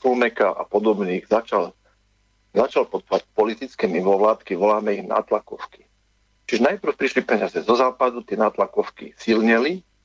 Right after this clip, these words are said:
silneli tak, že sa ich politici začali báť,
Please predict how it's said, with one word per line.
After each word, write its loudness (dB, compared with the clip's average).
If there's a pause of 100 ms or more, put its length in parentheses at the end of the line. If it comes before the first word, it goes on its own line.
(200)
silneli 0
tak, 0
že -16
sa -2
ich -12
politici -2
začali 0
báť, 0